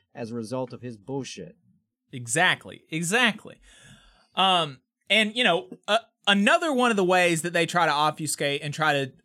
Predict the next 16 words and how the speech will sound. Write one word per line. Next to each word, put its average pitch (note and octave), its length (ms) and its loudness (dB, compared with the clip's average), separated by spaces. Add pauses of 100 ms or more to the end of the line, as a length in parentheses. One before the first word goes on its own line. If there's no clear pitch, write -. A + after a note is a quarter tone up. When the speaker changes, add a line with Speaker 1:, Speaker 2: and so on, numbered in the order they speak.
Speaker 2:
uh, B2+ 320 0 (200)
deploy D#3+ 520 0
a D3+ 40 0
defense C#3+ 760 -4
for D3 200 -10
Starbucks, B2 960 -4
and, C3+ 220 -6
and C#3+ 240 -4
Romney F#3+ 460 2
is C#3 160 -2
the C#3+ 100 -2
one C3+ 240 -2
who D3+ 120 -2
deployed F#3 440 -4
this D3+ 260 -4
one, B2+ 280 -10